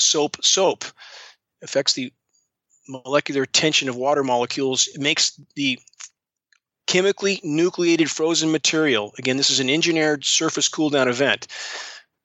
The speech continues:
engineered winter, if you will, and it makes that material extraordinarily slick.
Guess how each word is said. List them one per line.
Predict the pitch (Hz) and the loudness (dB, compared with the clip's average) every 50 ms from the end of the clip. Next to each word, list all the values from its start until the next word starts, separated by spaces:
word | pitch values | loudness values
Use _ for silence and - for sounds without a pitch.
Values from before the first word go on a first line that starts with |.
| _ _ _ _ _ - | _ _ _ _ _ -2
engineered | 135 147 147 - 139 151 147 123 | 0 0 2 2 2 2 0 0
winter, | 123 139 151 160 - 135 127 | 2 0 0 0 2 2 0
if | 113 - | 0 0
you | 120 113 110 | -2 -2 0
will, | 110 107 104 - - | 0 0 0 0 0
and | 127 127 | 0 0
it | 123 139 | 0 0
makes | 139 143 156 170 - - | 0 0 2 2 2 2
that | - 165 - | 2 0 0
material | 175 156 - - 160 156 147 143 139 - | 0 0 0 0 2 2 2 0 0 0
extraordinarily | 131 - - - - - - - - - 170 175 180 170 160 156 156 156 156 151 147 139 | -2 0 0 2 2 2 0 -2 -4 -2 0 0 2 2 2 2 2 4 4 2 2 2
slick. | - - - - - 143 131 110 - - - - - | 2 2 2 2 2 2 0 0 -2 -4 -10 -12 -14